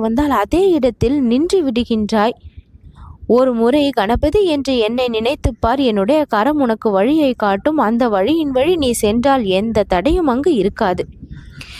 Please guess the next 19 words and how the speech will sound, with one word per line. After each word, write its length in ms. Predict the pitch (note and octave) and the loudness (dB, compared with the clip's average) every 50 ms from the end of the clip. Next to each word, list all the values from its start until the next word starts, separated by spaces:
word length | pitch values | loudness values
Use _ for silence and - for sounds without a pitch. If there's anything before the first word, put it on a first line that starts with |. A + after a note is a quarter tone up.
| - - - | -20 -8 -2
உன்னுடைய 420 | - A#3+ A#3+ A#3 A3 G#3 B3 C#4+ D#4 D4 B3 | 0 2 2 4 2 2 2 2 2 2 4
ஒவ்வொரு 540 | G#3+ G#3 G3+ G#3+ G#3 A3+ C#4+ C#4+ C4+ B3 A3 | 4 2 2 0 0 0 2 2 2 2 2
நாள் 280 | G#3 G3+ F#3+ G3+ A3+ B3 | 2 2 2 2 2 0
உன்னுடைய 380 | A#3 A3 G3+ G3 F#3+ A3+ B3+ B3+ | -2 -2 -4 -2 0 2 2 2
சிந்தனையும் 720 | B3 - A3 G#3 A3 A3 B3+ A#3 A3+ G#3 G3 F#3+ G#3+ A#3+ | 0 0 -2 -2 0 0 0 0 0 0 0 -2 -2 -2
செயல்களையும் 600 | A#3+ - - G3 G3+ A#3+ A#3+ A#3+ A3 A3 B3 D4+ C#4+ | -2 -2 0 0 2 2 0 0 2 2 2 2 2
நான் 200 | A#3+ G#3+ A3+ B3+ | 2 0 0 0
கவனித்து 540 | A#3+ G3+ F#3+ G3+ C4 E4+ F#4 F#4 - - C4 | -2 -2 -2 -2 -2 -2 -2 -2 -2 -4 -2
கொண்டிருக்கின்றேன். 880 | - A#3+ A#3 B3 A#3+ B3+ A3+ A3+ - - A3 G#3 G3+ - A3 A3 - - - - - - - - - | -2 -2 -2 0 0 0 -2 -2 -2 -2 -2 -2 0 0 0 -2 -2 -4 -10 -18 -18 -18 -20 -4 0
எந்த 300 | G3 F#3+ F#3+ G#3 A3 G3+ G#3 | 0 2 2 2 0 0 0
விஷயத்தை 540 | F#3 F3+ G3+ - B3+ B3+ B3 A3 - G#3+ G3+ G#3 | 0 -2 -2 0 0 0 0 0 0 0 0 0
நீ 100 | G3+ F3+ | 2 0
எப்படி 360 | F3+ F3+ - - - C4+ B3+ | 0 0 0 -2 -2 0 0
அணுகுகின்றாய், 920 | A3+ F3+ F#3+ G#3+ B3+ A#3+ B3 A3 A3+ G3+ F#3+ F#3+ F#3 F#3+ F#3 G3+ A#3 A3+ | 0 0 0 0 0 -2 -2 -2 -4 -4 -4 -4 -2 0 0 0 0 0
எந்த 280 | G3 F#3+ G3+ G#3 G#3+ | -2 -2 -2 -2 -2
விஷயத்தில் 540 | G3 F#3+ G3+ - C4 C4 C4 - - B3 A3 | -2 -2 -2 0 0 0 0 0 0 0 2
எந்த 300 | G3+ F#3 F#3 A3 A#3+ C#4 | 2 2 2 2 2 2
முயற்சியை 560 | B3 A3 G#3 A3 B3+ D4 - - - C4+ B3 | 2 2 4 4 4 2 2 0 0 2 2
நீ 120 | A3+ G#3+ | 2 0